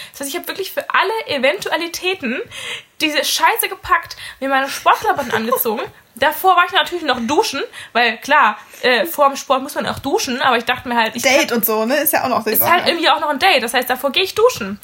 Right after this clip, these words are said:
Speaker 1: Dafür rasiere ich mich auch, weil wir gucken ja einen
Speaker 2: Ein
Speaker 1: Film.
Speaker 2: Film, ja.
Speaker 1: Das heißt, der ganze Körper wird einmal schön rasiert. Dann,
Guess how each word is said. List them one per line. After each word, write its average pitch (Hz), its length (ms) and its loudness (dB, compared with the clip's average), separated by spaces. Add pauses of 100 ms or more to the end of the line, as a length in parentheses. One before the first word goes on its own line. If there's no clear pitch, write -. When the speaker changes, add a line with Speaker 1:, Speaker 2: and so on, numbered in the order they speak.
(140)
Speaker 1:
Dafür 302 220 -2
rasiere 320 440 4
ich 254 60 -8
mich 233 200 -4
auch, 196 180 2
weil 208 180 4 (240)
wir 214 100 -6
gucken 226 220 -4
ja 226 80 4
einen 381 120 0
Speaker 2:
Ein 403 40 -4
Speaker 1:
Film. 359 160 4
Speaker 2:
Film, 196 220 0 (100)
ja. - 140 2 (800)
Speaker 1:
Das 208 160 2
heißt, 294 320 2
der 294 80 2
ganze 262 280 0
Körper 285 220 2
wird 254 160 0
einmal 254 240 4
schön 262 240 -2
rasiert. 226 460 0 (540)
Dann, 311 200 2